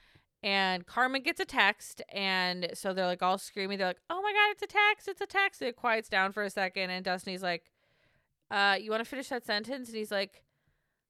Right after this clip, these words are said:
"Okay, so, um, here's the thing." And then they're like,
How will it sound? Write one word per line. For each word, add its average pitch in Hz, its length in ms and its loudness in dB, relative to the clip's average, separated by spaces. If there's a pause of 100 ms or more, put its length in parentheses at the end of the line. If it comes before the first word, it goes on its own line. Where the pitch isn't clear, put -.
(240)
"Okay, 220 680 0
so, 196 800 0
um, 196 320 -4
here's 214 420 -4
the 214 120 -10
thing." 202 300 -4
And 190 80 -8
then 196 80 -8
they're 202 80 0
like, 202 160 -2